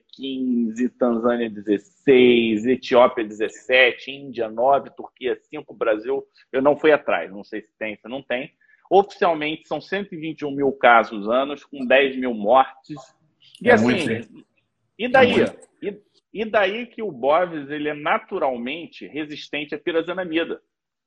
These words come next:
Speaker 1: Oficialmente, o tratamento de bovis são nove meses e não seis meses. Então, a gente tá falando de um, uma situação importante, tá? Não é
Speaker 2: Verdade.
Speaker 1: uma situação...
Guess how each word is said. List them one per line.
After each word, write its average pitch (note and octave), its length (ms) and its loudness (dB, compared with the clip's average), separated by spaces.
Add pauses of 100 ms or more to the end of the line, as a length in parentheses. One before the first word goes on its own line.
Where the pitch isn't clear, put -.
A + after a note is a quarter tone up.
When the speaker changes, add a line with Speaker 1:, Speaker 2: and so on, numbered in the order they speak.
(920)
Speaker 1:
Oficialmente, F#3 920 0
o D3 40 -10
tratamento D3 600 -8
de B2 80 -8
bovis B2+ 320 2
são E3+ 120 -10 (220)
nove D3 340 4
meses B2 440 -6
e G#2+ 100 -12
não G#2 260 -8
seis G2+ 320 -8
meses. F2 300 -14 (600)
Então, E3+ 140 6
a G3+ 80 8
gente A3+ 240 0
tá C#4 120 4
falando A#3 460 0
de E4 100 -14
um, E4 800 -16 (420)
uma A3+ 160 -4
situação A3+ 920 -2
importante, G3 680 -2
tá? C3 180 0 (920)
Não A2 100 0
é G#2+ 40 6
Speaker 2:
Verdade. A#2+ 220 6
Speaker 1:
uma D3+ 120 -2
situação... E3 1000 2